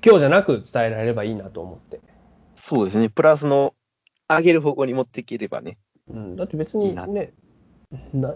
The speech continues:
Speaker 1: 誰も何も悪くないじゃないですか。
Speaker 2: はいはいはいはい。
Speaker 1: そういうのは思いますね。
Speaker 2: はい。いや、逃避、そうですね。せっかくアメリカにいはるんで、
Speaker 1: うん。
Speaker 2: 最近、日本にもそんなに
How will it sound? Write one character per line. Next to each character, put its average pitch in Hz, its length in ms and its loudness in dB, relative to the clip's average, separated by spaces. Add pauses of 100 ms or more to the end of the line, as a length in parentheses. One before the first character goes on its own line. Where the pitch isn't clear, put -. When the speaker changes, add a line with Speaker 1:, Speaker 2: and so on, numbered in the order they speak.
(140)
Speaker 1:
誰 160 240 2
も 156 120 2
何 120 140 2
も 110 100 2
悪 117 160 0
く 117 80 -6
な 104 80 -8
い 104 40 -8
じ 107 60 -8
ゃ - 20 -10
な 101 60 -14
い - 40 -16
で - 40 -20
す - 60 -20
か。 - 60 -10
Speaker 2:
は - 60 -12
い - 40 -20 (420)
は - 120 -8
い - 80 -12
は - 80 -12
い 123 80 -18
は - 80 -18
い。 - 60 -20 (1500)
Speaker 1:
そ 139 100 0
う - 20 2
い - 20 0
う 120 40 -2
の 92 80 -8
は - 40 -16
思 - 140 -12
い - 20 -12
ま 107 140 -12
す 113 100 -12
ね。 156 220 -4 (400)
Speaker 2:
は - 220 -18
い。 127 120 -20 (760)
い 143 40 -6
や、 147 380 -8
逃 196 180 -2
避、 - 120 -16 (160)
そ 214 200 0
う 143 40 2
で 113 60 -2
す 117 60 -2
ね。 98 80 0
せ 202 100 0
っ - 40 -10
か 190 180 -4
く 170 340 -2
ア 160 80 -4
メ 160 140 -2
リ 143 120 -4
カ 143 140 -6
に 135 300 -4
い - 20 -4
は 135 160 -2
る 131 120 2
ん 92 120 0
で、 92 300 0 (320)
Speaker 1:
う 160 40 0
ん。 117 220 -4
Speaker 2:
最 226 220 0
近、 196 340 0 (320)
日 165 80 -6
本 196 320 -2
に 214 80 2
も 208 140 4
そ 180 120 0
ん 180 120 2
な 175 100 2
に 165 180 -4